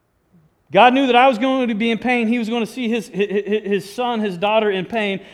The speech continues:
and was gonna come beside and be in pain with and, and walk with. He still, he still created.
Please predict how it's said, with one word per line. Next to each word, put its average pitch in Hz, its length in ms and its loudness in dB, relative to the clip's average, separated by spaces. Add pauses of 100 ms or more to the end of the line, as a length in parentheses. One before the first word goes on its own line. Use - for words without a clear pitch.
and 165 120 2
was 175 120 -2
gonna 196 160 -4
come 214 200 -6
beside 208 440 -2 (180)
and 180 100 -4
be 196 140 0
in 180 80 -2
pain 220 380 -4
with 214 200 2
and, 180 160 -4
and 180 140 -4
walk 208 400 -2
with. 175 420 -2 (160)
He 190 140 -2
still, 196 720 -4 (480)
he 185 140 -8
still - 680 -4
created. 135 600 -8